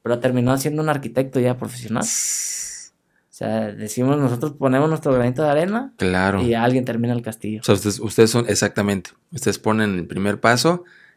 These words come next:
Speaker 2: y ya ahí atrás la gente que viene, eh, eh, cree-, creyendo, pues, en el proyecto, pues, de, de realmente apoyar y ayudar y no, no es-, no esperar nada a cambio, ¿no? Y eso es como que lo que le da más valor a, a su chamba,
Speaker 1: Sí,
Speaker 2: ¿no?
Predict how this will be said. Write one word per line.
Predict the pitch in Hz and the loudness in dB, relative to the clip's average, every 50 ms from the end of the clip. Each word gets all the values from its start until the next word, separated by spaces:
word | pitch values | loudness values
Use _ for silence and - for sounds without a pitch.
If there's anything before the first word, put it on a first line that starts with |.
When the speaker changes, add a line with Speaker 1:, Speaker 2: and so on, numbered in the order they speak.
| _ _ | _ _
Speaker 2:
y | - 90 95 | -6 -2 0
ya | 95 92 90 | 2 2 2
ahí | 92 92 98 98 | 2 2 2 2
atrás | 98 92 - - - 92 90 85 - - - - | 0 0 -2 -2 -2 -2 0 0 -2 -4 -4 -4
la | 92 87 87 | -4 -6 -6
gente | - 90 90 87 - - | -4 -6 -6 -6 -8 -6
que | - 90 85 | -6 -4 -4
viene, | 87 87 90 95 92 - | -4 -4 -4 -4 -4 -6
eh, | - - - - - - - - - - | -6 -8 -10 -12 -16 -18 -18 -18 -18 -16
eh, | - - - - - - - - _ | -14 -14 -12 -12 -14 -14 -18 -18 _
cree-, | - 90 92 92 95 101 - - - | 2 4 6 6 6 4 2 0 -6
creyendo, | - 98 98 92 92 101 107 120 113 104 - | -2 0 0 2 2 2 2 2 2 2 2
pues, | - 104 - - | 0 0 0 0
en | 95 | -2
el | 90 82 | -4 -4
proyecto, | - - 87 90 90 87 - - 90 | -2 0 0 2 0 0 -2 -6 -4
pues, | - 90 92 92 90 | 0 0 0 0 0
de, | 95 85 78 - _ - - - - - _ _ | -2 -2 -2 -4 _ -20 -20 -20 -20 -20 _ _
de | _ 87 90 85 | _ 2 2 2
realmente | 80 87 95 95 98 98 101 101 101 92 - 101 | 4 4 2 2 2 2 2 0 0 0 2 2
apoyar | - - - - - 82 87 87 90 98 104 110 | 2 2 0 -2 -2 -2 0 2 2 2 4 4
y | 107 | 4
ayudar | 98 92 90 92 92 92 92 104 120 139 139 139 135 - _ _ _ _ _ | 4 4 2 2 2 4 4 4 4 2 0 -2 -6 -16 _ _ _ _ _
y | - 95 | -4 -2
no, | 92 92 92 92 92 95 92 92 92 87 76 57 - - | 0 0 2 2 2 2 0 0 0 -2 -2 -4 -8 -8
no | - 87 87 87 90 90 | -6 -4 -2 -2 -2 -2
es-, | 90 - - - | -2 -4 -4 -4
no | - 90 | -4 -4
esperar | 87 - - 101 92 90 90 87 | -4 -2 0 0 2 2 0 0
nada | 85 82 80 | -2 -2 -2
a | 78 - | -4 -4
cambio, | - 82 87 87 76 65 58 | -4 -4 -4 -4 -4 -4 -6
¿no? | 64 - | -6 -6
Y | 95 87 | -6 -6
eso | - - - - | -6 -6 -8 -6
es | - - - | -8 -8 -8
como | - - - - - | -8 -10 -10 -10 -12
que | - - | -12 -10
lo | - - - | -10 -10 -12
que | - - - | -12 -10 -8
le | 78 | -6
da | 80 85 | -4 -2
más | 87 90 90 87 | -2 -2 -2 -2
valor | 85 78 78 82 82 80 - - | -2 -2 0 0 0 -2 -4 -6
a, | - | -6
a | 90 | -6
su | - - - | -6 -6 -2
chamba, | - - 98 107 110 - | 2 4 4 6 6 4
Speaker 1:
Sí, | 156 | 4
Speaker 2:
¿no? | 139 - - | 4 2 0